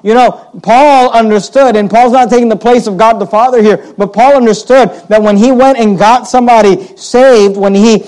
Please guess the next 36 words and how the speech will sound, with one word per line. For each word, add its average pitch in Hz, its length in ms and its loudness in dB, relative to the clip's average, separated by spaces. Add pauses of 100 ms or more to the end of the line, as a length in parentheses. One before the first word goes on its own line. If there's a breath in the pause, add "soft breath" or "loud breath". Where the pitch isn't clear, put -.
(140)
uh, 196 400 2
uh, 196 40 2
ministered 226 640 0
to 196 100 -4
somebody, 190 500 0 (280 loud breath)
their 208 480 0
spirit, 262 720 0
he 196 200 -2
could 196 160 -4
say, 214 640 -4
came 226 320 -2
from 240 540 0
me, 214 460 2 (220 loud breath)
and, 214 220 0
and, 208 280 0
and 208 240 -2
he 208 140 0
called 277 580 0
them 185 400 0 (180 loud breath)
his 220 180 -2
spiritual 214 460 -2
son. 247 220 -2
Look, - 340 -4
every 262 240 -2
time 277 220 -2
you 262 100 -2
go 247 120 2
out 214 200 0
and 190 80 -6
get 208 160 -4
somebody 208 260 -4
saved, 185 460 -4 (180 loud breath)
that's 247 240 -2
your 294 100 -6
spiritual 247 440 -4
son. 330 320 -6